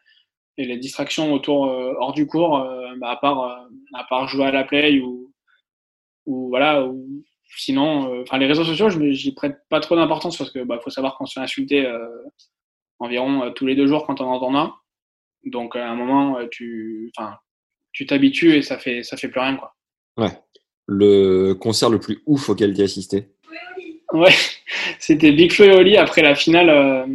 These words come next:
Speaker 1: après la finale de Top quatorze, euh, l'été dernier, euh, au Stade de France. C'était pas un vrai concert à la base, mais c'était eux qui faisaient la fermeture du, du truc.
Speaker 2: Ouais.
Speaker 1: Et, euh,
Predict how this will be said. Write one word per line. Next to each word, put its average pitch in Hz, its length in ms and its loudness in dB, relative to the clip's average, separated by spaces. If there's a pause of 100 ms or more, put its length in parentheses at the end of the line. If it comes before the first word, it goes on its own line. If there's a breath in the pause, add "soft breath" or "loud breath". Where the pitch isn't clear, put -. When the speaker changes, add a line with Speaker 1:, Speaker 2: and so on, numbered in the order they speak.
Speaker 1:
après 127 200 -2
la 143 80 4
finale 175 220 4
de 143 40 6
Top 165 180 0
quatorze, 165 420 4
euh, 139 80 6
l'été 147 240 6
dernier, 151 420 2 (420)
euh, 127 460 0
au 123 80 -6
Stade 151 220 -6
de 156 100 -2
France. - 420 -6 (260 loud breath)
C'était - 180 0
pas 190 100 6
un 190 60 6
vrai 180 180 4
concert 185 320 2
à 175 40 4
la 165 100 6
base, 190 200 4
mais 151 100 4
c'était 147 260 -2
eux 165 80 4
qui 165 160 -2
faisaient 147 140 0
la 156 120 4
fermeture 151 460 0
du, 131 500 -2
du 135 100 -2
truc. 165 340 -4 (340)
Speaker 2:
Ouais. 95 100 -4 (800 loud breath)
Speaker 1:
Et, 135 100 -6
euh, 127 1040 -6